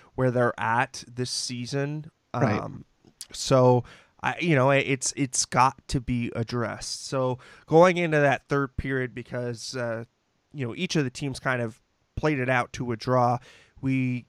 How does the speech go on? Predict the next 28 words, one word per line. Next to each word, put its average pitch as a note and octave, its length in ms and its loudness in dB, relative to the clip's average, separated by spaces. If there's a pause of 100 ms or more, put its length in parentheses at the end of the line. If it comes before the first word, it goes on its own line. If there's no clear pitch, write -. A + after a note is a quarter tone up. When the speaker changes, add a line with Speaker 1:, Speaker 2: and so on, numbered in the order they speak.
Speaker 1:
conclude F#3+ 420 -6
the D#3 80 -8
third C#3+ 340 -4
period C3 640 -2 (160)
all D3 220 2
knotted C3 420 0
up B2+ 240 -4
two C#3+ 280 -2
two B2+ 400 -4
going C3 360 -2
into C3 400 -8
the A#2 180 -10
overtime, A#2 760 -4 (400)
and B2+ 540 -4 (160)
Logan D3+ 420 0
Couture C3 800 -4 (220)
with E3+ 260 -2
the C3+ 160 -8
overtime B2 760 -6
winner. B2+ 420 -2 (120)
Good E3+ 320 0
to - 80 -12
see - 240 -8
the A#2+ 120 -8
captain A#2+ 580 -6 (100)
on B2+ 240 -2
the A#2+ 100 -6
board. B2 540 -2